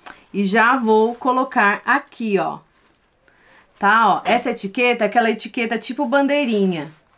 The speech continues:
tá, gente? Eu vou colocar deste ladinho aqui, ó.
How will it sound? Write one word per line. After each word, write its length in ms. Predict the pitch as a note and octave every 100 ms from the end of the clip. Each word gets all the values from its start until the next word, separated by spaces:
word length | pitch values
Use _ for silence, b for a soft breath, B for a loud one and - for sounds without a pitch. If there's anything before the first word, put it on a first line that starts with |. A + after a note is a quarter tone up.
| -
tá, 260 | G3 G3+ A#3
gente? 380 | G3+ E3 E3 F#3+
Eu 40 |
vou 100 | G3
colocar 360 | G3+ G3 G3+ G3
deste 320 | G#3 B3 C#4
ladinho 420 | C#4 C4+ A3+ A3
aqui, 300 | A3+ - E3
ó. 140 | D3